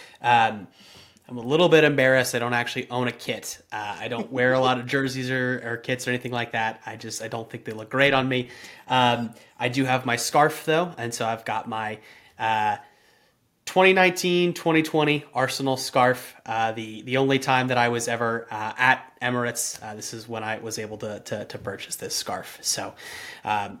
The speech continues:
come on, you Gunners, to all the, all the, I'm sure, myriad of Arsenal fans that listen to this podcast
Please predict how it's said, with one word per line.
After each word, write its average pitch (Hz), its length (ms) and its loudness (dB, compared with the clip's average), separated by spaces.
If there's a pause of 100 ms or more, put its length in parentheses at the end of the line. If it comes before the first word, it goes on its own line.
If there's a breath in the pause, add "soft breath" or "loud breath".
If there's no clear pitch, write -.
(120)
come 156 160 8
on, 160 220 8
you 143 100 4
Gunners, 156 500 6
to 147 100 -2
all 135 200 4
the, 127 320 0 (280 loud breath)
all 208 220 8
the, 131 460 0
I'm 131 160 -4
sure, 139 180 0
myriad 143 420 6
of 135 120 4
Arsenal 127 340 4
fans 123 500 0
that - 140 -12
listen 135 300 -2
to 123 40 0
this 123 200 -4
podcast 117 800 -2